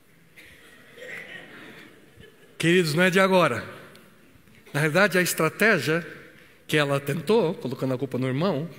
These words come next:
é uma estratégia que tá sendo usada também por um bom tempo.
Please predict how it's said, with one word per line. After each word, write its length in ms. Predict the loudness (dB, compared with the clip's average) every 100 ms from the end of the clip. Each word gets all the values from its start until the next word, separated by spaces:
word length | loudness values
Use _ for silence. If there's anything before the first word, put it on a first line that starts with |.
| -20 -20 -20 -20 -20 -20 -20 -6
é 320 | -2 0 0
uma 140 | -2 -4
estratégia 680 | -4 -6 0 2 2 -2 -6
que 80 |
tá 100 | -6
sendo 220 | -4 -4 -2
usada 260 | 0 0
também 260 | 0 -2 -2
por 140 | -2
um 160 | -4 -4
bom 420 | -6 -4 -2 -2
tempo. 200 | -4 -10